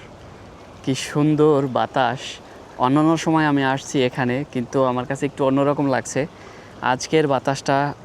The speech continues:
আহ, অসাধারণ লাগতেছে, খুবই সুন্দর। আর বিশাল বড় এরিয়া নিয়ে এই সাগরের পাড় রয়েছে এবং ওইদিকে আরও বেশ কিছু জায়গা নিয়ে রয়েছে।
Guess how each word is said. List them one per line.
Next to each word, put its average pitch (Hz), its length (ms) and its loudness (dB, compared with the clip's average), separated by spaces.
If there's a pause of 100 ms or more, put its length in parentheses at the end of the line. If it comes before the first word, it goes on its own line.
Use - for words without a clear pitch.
(340)
আহ, 113 300 -2
অসাধারণ 131 500 0
লাগতেছে, 120 480 -6 (600)
খুবই 123 160 -4
সুন্দর। 127 380 -2 (1400)
আর 107 280 -6 (500)
বিশাল 143 560 0
বড় 127 260 0
এরিয়া 127 220 0
নিয়ে 127 340 -2 (180)
এই 120 120 -2
সাগরের 117 460 -4
পাড় 113 180 -6
রয়েছে 113 400 -8 (1160)
এবং 113 260 -2 (360)
ওইদিকে 131 480 0
আরও 123 220 2
বেশ 135 280 -6
কিছু 139 240 -8
জায়গা 120 220 0
নিয়ে 123 200 0
রয়েছে। 117 460 -2